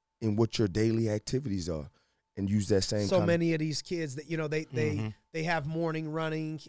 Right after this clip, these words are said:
Speaker 2: they gotta get up at five o'clock, they gotta
Speaker 1: Yeah.
Speaker 2: go running, they gotta go to class, they gotta go to study table, you
Speaker 1: Yeah.
Speaker 2: gotta do this, you gotta do that, weekends, you gotta travel to the games or
Speaker 1: Right.
Speaker 2: whatever.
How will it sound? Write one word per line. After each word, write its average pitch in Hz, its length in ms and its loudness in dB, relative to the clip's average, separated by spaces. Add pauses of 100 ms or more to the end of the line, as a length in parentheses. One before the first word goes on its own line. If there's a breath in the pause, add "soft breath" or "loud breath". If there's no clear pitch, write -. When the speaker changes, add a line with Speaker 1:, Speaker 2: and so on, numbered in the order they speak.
Speaker 2:
they 151 140 -6
gotta 156 180 -2
get 156 160 -2
up 151 160 -2
at 147 100 -8
five 160 280 -4
o'clock, 156 420 -2
they 156 140 0
gotta 156 160 4
Speaker 1:
Yeah. 135 60 2
Speaker 2:
go 156 60 2
running, 156 300 0
they 156 80 -4
gotta 156 160 -2
go 151 100 -2
to 147 60 -4
class, 160 360 -2
they 165 60 -4
gotta 151 140 -2
go 160 100 -2
to 151 60 -4
study 160 340 0
table, 165 280 2
you 120 60 6
Speaker 1:
Yeah. - 40 4
Speaker 2:
gotta 151 180 0
do 151 140 -4
this, 151 180 -2
you 160 60 -6
gotta 151 160 -2
do 151 140 -4
that, 156 240 -2
weekends, 160 440 -4
you 151 60 -6
gotta 156 160 -2
travel 160 360 0
to 156 100 -2
the 147 60 -8
games 156 360 -4
or 156 60 -6
Speaker 1:
Right. 139 60 -2
Speaker 2:
whatever. 123 260 2